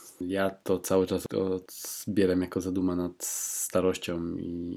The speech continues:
i wiekiem, przydatnością może do służby, może sam nie jest do końca pewien. I tak samo nad kwestią kontynuowania serii,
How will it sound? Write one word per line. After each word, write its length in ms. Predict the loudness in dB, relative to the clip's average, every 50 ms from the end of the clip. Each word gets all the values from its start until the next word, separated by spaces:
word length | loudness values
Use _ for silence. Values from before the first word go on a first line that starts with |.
| -4
i 240 | -2 -2 -2 -2 -2 -2
wiekiem, 680 | -2 -2 -2 -2 -4 -6 -4 -4 -2 -2 -2 -4 -4 -6 -8 _ _
przydatnością 680 | -4 -2 -2 -2 -2 -4 -4 -6 -6 -6 -6 -4 -2 -2 -2 -2 -2 -4 -4 -6 -4
może 380 | -4 -2 -2 -2 -2 -4 -4
do 140 | -6 -6 -6
służby, 440 | -6 -6 -6 -4 -4 -2 0 0 0
może 200 | -2 -4 -6 -8
sam 260 | -6 -6 -4 -2 -2
nie 120 | -2 -4
jest 300 | -4 -4 -6 -6 -6 -6
do 60 | -6 -6
końca 260 | -6 -6 -6 -6 -6
pewien. 400 | -6 -6 -6 -4 -4 -6 -6 -4 -2
I 120 | 0 2
tak 180 | 4 4 4 4
samo 240 | 2 2 4 4 2
nad 240 | 2 0 -2 -4 -8 -10 -8 -8 -8 -8 -10 -10
kwestią 400 | -10 -8 -6 -6 -4 -2 -4 -2
kontynuowania 640 | -2 -2 -4 -2 -2 0 0 2 2 2 0 0 0
serii, 460 | 0 2 2 4 4 4 4 4